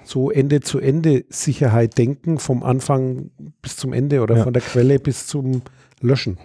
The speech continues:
Speaker 2: Und auch ein ganz wichtiger Punkt, der, der gerne dann, ähm, ja, sag ich jetzt mal, nicht so, äh, im Blick ist, aber das, äh, gerade Backup und, und, ähm, Datensicherheit, ähm, ganz klar muss auch alle Aspekte des Datenschutzes umfassen. Also wenn ich Backups mache,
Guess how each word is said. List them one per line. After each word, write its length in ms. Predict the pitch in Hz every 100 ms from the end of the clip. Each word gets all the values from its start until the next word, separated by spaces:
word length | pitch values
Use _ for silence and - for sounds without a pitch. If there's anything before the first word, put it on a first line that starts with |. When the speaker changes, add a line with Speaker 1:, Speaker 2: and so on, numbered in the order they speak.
| -
Speaker 2:
Und 140 | 110
auch 140 | 110 107
ein 60 |
ganz 260 | 107 120 -
wichtiger 520 | 117 139 131 120 120
Punkt, 360 | - 135 131 123
der, 240 | 110 104
der 440 | - 104 101 101 101
gerne 300 | 98 101 117
dann, 320 | 113 107 104
ähm, 600 | 101 107 104 107 110 107 101
ja, 160 | 98 101
sag 180 | 101 101
ich 60 |
jetzt 160 | 107 -
mal, 100 | 101
nicht 140 | 98
so, 560 | - 107 104 101 98 92
äh, 180 | 104 101
im 140 | 107
Blick 220 | 101 135 131
ist, 260 | 139 127
aber 280 | 107 107 110
das, 260 | 107 - -
äh, 140 | - 107
gerade 280 | 92 101
Backup 420 | 113 110 80 110 123
und, 320 | 113 104 -
und, 320 | 104 101 -
ähm, 600 | - 104 101 104 104 104 101
Datensicherheit, 920 | 98 101 113 113 123 123 120 117 - _ - - - _ _
ähm, 640 | 139 107 107 104 104 104 101 -
ganz 260 | - 101 -
klar 420 | - 104 123 131
muss 380 | 127 127 127 -
auch 320 | 98 127 -
alle 180 | 113 139
Aspekte 460 | - - 110 - 98
des 160 | 98
Datenschutzes 640 | - 90 98 - 101 95 95
umfassen. 440 | 90 - 78 -
Also 220 | 76 92
wenn 80 | 98
ich 100 | 98
Backups 440 | - 101 101 - 104
mache, 480 | 92 110 156 156